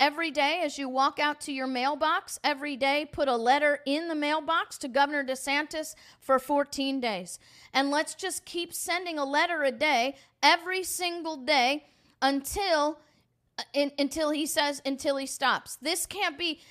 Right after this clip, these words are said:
this can't be the way this works. Now, here's, let me be very clear to you about, uh, the hesitation of Ron DeSantis.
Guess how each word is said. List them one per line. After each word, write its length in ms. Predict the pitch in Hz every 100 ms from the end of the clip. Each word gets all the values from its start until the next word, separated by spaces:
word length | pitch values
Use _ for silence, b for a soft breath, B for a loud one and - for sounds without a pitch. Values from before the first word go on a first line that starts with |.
| B -
this 180 | 349 -
can't 280 | 392 349
be 420 | 349 339 320 294 - - - - - 247
the 160 | 285
way 240 | 285 285 269
this 220 | 269 -
works. 500 | 349 254 - - - b b
Now, 180 | 285 294
here's, 480 | 285 349 381 370 - 262
let 180 | 302
me 120 | 370 370
be 140 | 359
very 240 | 349 339
clear 360 | 339 - 381 427 -
to 100 | 311
you 200 | 277 254
about, 580 | 240 302 311 302 - - b b _ 254
uh, 220 | 262 262
the 180 | 233 277
hesitation 1040 | 349 349 349 302 - 320 370 - 254 254 -
of 160 | 269
Ron 320 | 247 285 294 285
DeSantis. 880 | 277 - 311 320 240 - - -